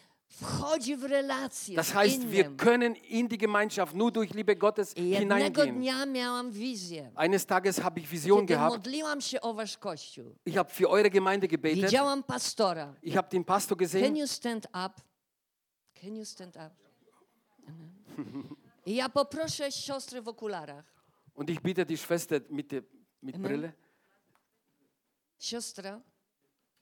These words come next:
Speaker 2: Okay, kommst du?
Speaker 1: Tu siostrę poproszę.
Speaker 2: Äh, Ingeborg?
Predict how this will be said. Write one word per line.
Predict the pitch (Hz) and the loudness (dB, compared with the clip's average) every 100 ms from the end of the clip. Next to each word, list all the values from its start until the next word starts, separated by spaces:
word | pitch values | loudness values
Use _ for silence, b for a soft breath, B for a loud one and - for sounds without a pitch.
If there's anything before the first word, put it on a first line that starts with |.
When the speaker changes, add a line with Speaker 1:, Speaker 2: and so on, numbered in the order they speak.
| _ _ _ _ _ _ _ _ _ _ 160 175 _ _ _ _ 147 175 208 _ _ _ - | _ _ _ _ _ _ _ _ _ _ _ _ _ _ _ _ _ -20 _ _ _ _ -10
Speaker 2:
Okay, | 127 131 | -10 -10
kommst | - 143 - | -14 -14 -10
du? | 196 - _ _ _ _ _ _ _ _ 190 196 196 226 _ _ _ _ _ _ _ - | -12 -12 _ _ _ _ _ _ _ _ _ -20 _ _ _ _ _ _ _ _ _ -20
Speaker 1:
Tu | 302 277 | -14 -10
siostrę | 277 226 - 214 | -10 -12 -14 -18
poproszę. | 202 208 202 190 - 226 _ _ _ _ _ _ _ _ _ _ _ _ _ _ _ _ _ _ _ _ _ _ | -16 -16 -16 -16 -18 -20 _ _ _ _ _ _ _ _ _ _ _ _ _ _ _ _ _ _ _ _ _ _
Speaker 2:
Äh, | 135 127 127 123 - | -6 -6 -6 -12 -14
Ingeborg? | 139 143 135 156 | -10 -6 -6 -8